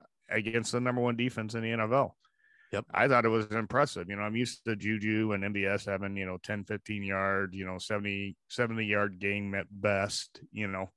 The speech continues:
Speaker 1: And here they both exceed a hundred yards. They're both wide open at times,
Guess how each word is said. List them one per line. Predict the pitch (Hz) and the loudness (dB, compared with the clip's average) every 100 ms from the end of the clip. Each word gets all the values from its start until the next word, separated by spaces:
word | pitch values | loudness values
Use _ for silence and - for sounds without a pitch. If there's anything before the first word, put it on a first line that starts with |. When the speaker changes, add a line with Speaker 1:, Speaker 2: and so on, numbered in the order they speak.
| _ _ _ _ _ _ - | _ _ _ _ _ _ -6
Speaker 1:
And | 101 104 | -4 0
here | 123 | 0
they | 98 | 0
both | 82 98 107 120 | 0 -2 0 -4
exceed | - 104 104 | -6 -4 -2
a | 92 | -2
hundred | 95 101 107 | -2 -4 -2
yards. | 90 95 107 104 - | 0 0 -2 -6 -8
They're | 98 | -6
both | 101 117 117 | 0 0 0
wide | 95 101 110 | -2 0 2
open | 95 104 113 | 0 0 -2
at | 113 110 | -2 -2
times, | 110 113 117 | -2 0 -4